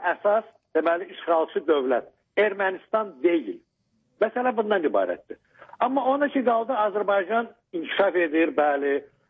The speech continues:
Azərbaycan ordusunu nato standartlarına keçirmək lazımdır, keçirəcəyik. Amma bunun hamısı Rusiyanın geostrateji problemini həll etmir.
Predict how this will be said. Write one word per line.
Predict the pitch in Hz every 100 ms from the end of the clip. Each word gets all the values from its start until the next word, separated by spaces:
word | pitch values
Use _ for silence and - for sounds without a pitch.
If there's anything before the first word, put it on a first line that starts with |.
| -
Azərbaycan | 190 208 214 202 226 208
ordusunu | 185 165 165 190 185
nato | 180 170
standartlarına | - 165 151 151 147 147 151 -
keçirmək | 156 147 147 156 156
lazımdır, | 139 131 139 139 135
keçirəcəyik. | 160 147 143 139 127 139 131 - - _
Amma | 185 196 190
bunun | 196 214 214
hamısı | 175 240 254 - 151 95 - _ -
Rusiyanın | 196 240 196 147 143 120
geostrateji | 160 160 156 - 160 165 156 196
problemini | - 156 143 147 147 180
həll | 143 165 151
etmir. | 143 -